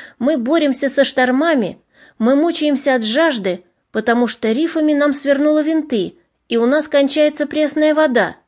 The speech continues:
Но всё это не ради никому не нужного золота, а чтобы раскрыть вековую загадку и найти, где живёт морской змей. Да-да, конечно, мы отчаянно и весело сражаемся с врагами, порой и жизни своей не щадим,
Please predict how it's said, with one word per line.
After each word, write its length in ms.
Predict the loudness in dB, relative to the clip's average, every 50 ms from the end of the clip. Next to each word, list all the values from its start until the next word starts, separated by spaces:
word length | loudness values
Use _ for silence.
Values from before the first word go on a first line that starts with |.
| _ _ _ _ -20 -20 -20 -20 -20 _ -8
Но 160 | -4 -4 -4
всё 260 | -4 -6 -4 -2 0
это 240 | 0 0 -2 -2 0
не 160 | 0 2 2
ради 280 | 2 2 2 2 2 0
никому 400 | 0 0 0 0 2 2 2 2
не 140 | 2 2 2
нужного 420 | 2 2 2 2 0 2 2 2
золота, 520 | 2 2 2 2 0 0 -4 -8 -12 -16 -16 _ _ _ _ _ _ _ _
а 120 | -6 -6 -6
чтобы 340 | -4 -4 -4 -2 0 0
раскрыть 520 | 0 0 -2 -2 -4 -4 -4 -4 -4 -4 -4
вековую 540 | -4 -4 -2 0 -2 -2 0 0 0 0 -2
загадку 800 | 0 0 -2 -2 0 0 0 0 -2 -4 -6 -4 -4 -4 -6 _ _ _ _ _ -6
и 100 | -4 -2
найти, 400 | 0 0 -2 -2 -2 -4 -2 -2
где 260 | -2 -2 0 0 0
живёт 420 | 0 0 0 0 2 0 0 -2 -8 _ _ _ _
морской 640 | -8 -6 -6 -6 -6 -8 -10 -6 -2 -2 0 0 0
змей. 500 | 0 0 0 0 0 -2 -4 -8 _ _ _ _ _ _ _ _ _ _ _ -20 -20 -20 -20 -20 -20 -12
Да-да, 400 | -6 -2 0 0 2 2 2 2
конечно, 500 | 2 0 0 0 0 0 0 0 0 0
мы 160 | 2 2 2 0
отчаянно 540 | 0 -2 -2 0 2 2 2 4 2 2
и 40 | 2
весело 360 | 2 0 -2 0 0 0 0
сражаемся 640 | 2 2 2 2 2 4 4 2 2 0 -2 -4 -4
с 60 | -2
врагами, 640 | 0 0 0 2 2 2 2 2 0 -4 -8 -14 _ _ _ _ -20 -20 -20 -20 -18 _
порой 320 | -2 0 2 4 4 4 2
и 20 |
жизни 380 | 2 2 0 0 2 2 0 0
своей 360 | 0 0 0 0 2 2 0
не 140 | 0 0 0
щадим, 520 | 0 -2 -4 -2 -2 -4 -4 -4 -6 -12